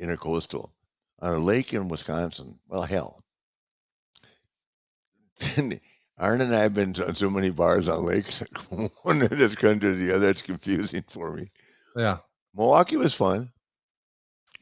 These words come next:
Speaker 2: Here,
Speaker 1: Milwaukee
Speaker 2: here's a
Speaker 1: was a good
Speaker 2: question
Speaker 1: town.
Speaker 2: about Charlotte here from
Speaker 1: The,
Speaker 2: Alex
Speaker 1: the,
Speaker 2: Rogers.
Speaker 1: the, the,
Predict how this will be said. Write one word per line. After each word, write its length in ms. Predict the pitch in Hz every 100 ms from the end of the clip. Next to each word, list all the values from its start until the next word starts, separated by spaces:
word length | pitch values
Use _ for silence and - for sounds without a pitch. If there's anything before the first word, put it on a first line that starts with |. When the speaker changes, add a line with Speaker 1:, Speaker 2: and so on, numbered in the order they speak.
| _ - -
Speaker 2:
Here, 120 | 110
Speaker 1:
Milwaukee 160 | 101 123
Speaker 2:
here's 100 | 180
a 20 |
Speaker 1:
was 100 | 143
a 40 | 123
good 180 | 104
Speaker 2:
question 80 | 92
Speaker 1:
town. 100 | 87
Speaker 2:
about 120 | 98 101 _ 113
Charlotte 300 | 113 101 92
here 240 | 98 90
from 160 | 90 -
Speaker 1:
The, 80 | -
Speaker 2:
Alex 320 | 120 131 113
Speaker 1:
the, 60 | 120
Speaker 2:
Rogers. 180 | 117 98
Speaker 1:
the, 100 | 98 -
the, 120 | 117